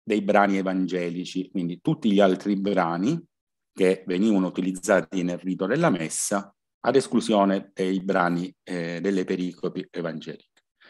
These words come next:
Chiamato, eh, il lezionario anche epistolario se raccoglie solo, eh, i brani tratti da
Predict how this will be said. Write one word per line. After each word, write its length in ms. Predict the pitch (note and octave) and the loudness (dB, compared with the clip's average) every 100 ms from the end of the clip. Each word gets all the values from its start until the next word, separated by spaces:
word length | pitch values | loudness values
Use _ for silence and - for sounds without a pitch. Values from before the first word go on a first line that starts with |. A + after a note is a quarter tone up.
| _ | _
Chiamato, 840 | - A2+ C3 C#3+ A#2 G2 G2+ - - | 0 4 6 4 4 0 0 -6 -2
eh, 200 | G2 F#2+ | 0 2
il 120 | G2 | 2
lezionario 520 | G2+ - B2 B2+ G2 | 2 0 0 2 4
anche 360 | G#2 A#2+ G2 G2+ | 2 2 -2 2
epistolario 920 | A#2+ B2 A2+ - D#3+ A#2+ F2+ F2+ G2 | 2 2 -6 -2 0 2 2 2 -2
se 160 | - A#2 | -4 -2
raccoglie 720 | C#3+ C#3+ F#2+ F2 F2+ F#2+ - | -2 -2 -2 -2 0 -4 -4
solo, 760 | - - A#2 F#2 F#2+ B2 D3 - _ _ _ _ _ _ _ | -4 4 6 6 4 2 0 -10 _ _ _ _ _ _ _
eh, 360 | G2+ F#2 F2+ F2+ | 0 2 2 0
i 120 | B2+ | 0
brani 460 | A#2+ G#2 F2+ A2 A#2 | 2 4 4 2 -2
tratti 500 | F2 E2+ - G2 F2+ | -2 -2 -4 -6 -2
da 340 | F2 E2+ | 0 2